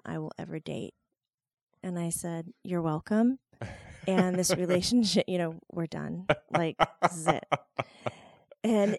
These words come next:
Speaker 1: it was hard to hear.
Speaker 2: Yeah.
Speaker 1: But, you know, I, I didn't really see it as a negative, but it got me to looking at who was I looking for in a relationship. And when
Speaker 2: Right.
Speaker 1: I found my partner, my husband,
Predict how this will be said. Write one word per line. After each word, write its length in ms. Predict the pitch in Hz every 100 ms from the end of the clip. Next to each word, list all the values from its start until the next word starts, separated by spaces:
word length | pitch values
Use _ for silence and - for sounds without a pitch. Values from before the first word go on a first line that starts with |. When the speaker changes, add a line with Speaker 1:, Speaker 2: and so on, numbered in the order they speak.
| -
Speaker 1:
it 180 | 220 -
was 520 | 214 208 202 190 - - _ -
hard 320 | 185 202 190 190
to 60 |
hear. 420 | 175 175 165 240 427
Speaker 2:
Yeah. 420 | 90 90 139 87 80 _ _
Speaker 1:
But, 320 | 202 185 180 - _ _ _ _ _ _ _ _ _ -
you 120 | 220
know, 180 | 208 202
I, 220 | 202 208 _ 214
I 80 |
didn't 280 | 208 240 240
really 240 | 233 226 202
see 260 | - 208
it 80 | 208
as 140 | 185 175
a 60 |
negative, 600 | 165 165 190 262 302 - - _ _ _ _ _ _
but 160 | 208 190
it 180 | 196 - _
got 240 | 196 196 -
me 160 | 208 202
to 120 | 185
looking 400 | 190 - 196 185
at 220 | 175 175 - _ _ - -
who 240 | 247 254
was 180 | 220 190
I 140 | 185
looking 420 | 180 170 170 165
for 480 | 165 170 165 160 170 _ _ -
in 160 | 175
a 60 | 165
relationship. 640 | 165 196 262 202 - - _ -
And 120 | 180
when 240 | 180 175
Speaker 2:
Right. 0 |
Speaker 1:
I 120 | 175
found 300 | 175 180 170
my 120 | 180 220
partner, 520 | 208 - 170 165 202 _ _ _ _ _ _ _ -
my 240 | 185 180
husband, 560 | 180 170 180 165 202